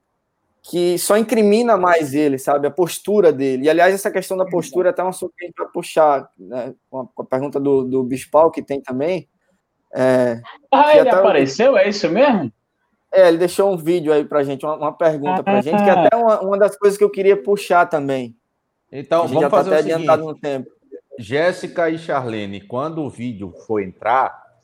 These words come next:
Speaker 3: é, naturalmente os microfones ficam mudos e aparece na tela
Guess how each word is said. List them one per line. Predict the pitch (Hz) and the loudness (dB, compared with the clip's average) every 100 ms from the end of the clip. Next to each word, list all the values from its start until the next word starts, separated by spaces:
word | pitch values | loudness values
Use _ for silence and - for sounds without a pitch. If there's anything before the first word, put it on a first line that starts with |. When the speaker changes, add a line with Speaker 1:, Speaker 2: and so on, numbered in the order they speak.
| _ - | _ -12
Speaker 3:
é, | 98 98 98 98 98 - _ _ | -8 -6 -4 -6 -6 -12 _ _
naturalmente | 110 117 147 151 135 131 135 | -10 -8 -6 -4 -4 -6 -12
os | 117 | -12
microfones | 127 127 123 131 120 - | -12 -10 -10 -10 -12 -14
ficam | 123 - 120 | -16 -10 -8
mudos | 110 135 165 110 - - - - | -4 -2 -4 -6 -12 -20 -20 -10
e | 117 131 147 139 | -4 -2 -2 -4
aparece | - 120 143 143 143 151 | -4 -2 0 -2 -6 -10
na | 135 | -10
tela | - 131 139 147 | -8 -6 -4 -4